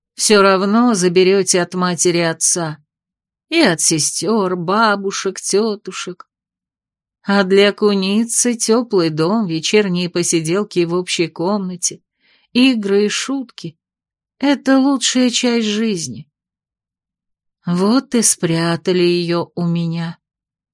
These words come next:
И хотя я старалась как могла, и тренировками нагружала, и учебой,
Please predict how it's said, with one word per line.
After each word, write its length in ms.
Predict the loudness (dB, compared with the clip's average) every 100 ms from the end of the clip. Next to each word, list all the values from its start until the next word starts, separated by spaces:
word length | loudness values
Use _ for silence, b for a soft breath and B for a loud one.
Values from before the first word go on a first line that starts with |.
| _ _ _ _
И 140 | 2
хотя 400 | 4 2 2 2
я 220 | 2 2 2
старалась 600 | 0 0 2 0 0 0
как 240 | -2 -2
могла, 560 | -4 -2 -2 -4 -6 -12 _ _ _ _ _ -2
и 120 | 0
тренировками 840 | 0 0 0 0 0 -2 -2 -2
нагружала, 760 | -2 -2 -2 -2 -2 -2 -2 -4
и 240 | -2 -2
учебой, 720 | 0 -2 -4 -2 -2 -2 -10